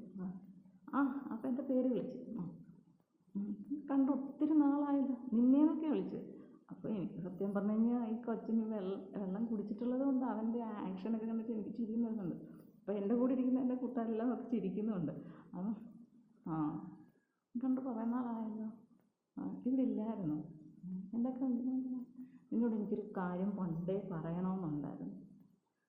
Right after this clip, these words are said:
അപ്പോഴൊന്നും ഞാൻ ഒന്നും അക്ഷരം മിണ്ടുന്നില്ല. അപ്പം ഞാനിങ്ങനെ ചി-, ഉം, ഉം, പറയാം. അപ്പോൾ എനിക്ക് നിന്നെ ഭയങ്കര ഇഷ്ടമായിരുന്നു പണ്ട് തൊട്ടേ, പക്ഷെ പറയാൻ പറ്റിയില്ല കേട്ടോ എന്നോട്.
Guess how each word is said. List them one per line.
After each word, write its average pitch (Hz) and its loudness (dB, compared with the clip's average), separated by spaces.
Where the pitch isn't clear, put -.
അപ്പോഴൊന്നും 285 4
ഞാൻ 254 4
ഒന്നും 294 2
അക്ഷരം 302 4
മിണ്ടുന്നില്ല. 233 4
അപ്പം - -8
ഞാനിങ്ങനെ 247 2
ചി-, - -4
ഉം, 233 0
ഉം, 196 -2
പറയാം. 92 -6
അപ്പോൾ - -10
എനിക്ക് 208 2
നിന്നെ 190 0
ഭയങ്കര 175 0
ഇഷ്ടമായിരുന്നു 165 -4
പണ്ട് 151 -2
തൊട്ടേ, - -10
പക്ഷെ 190 -8
പറയാൻ 190 0
പറ്റിയില്ല 151 -4
കേട്ടോ 160 -8
എന്നോട്. 165 -4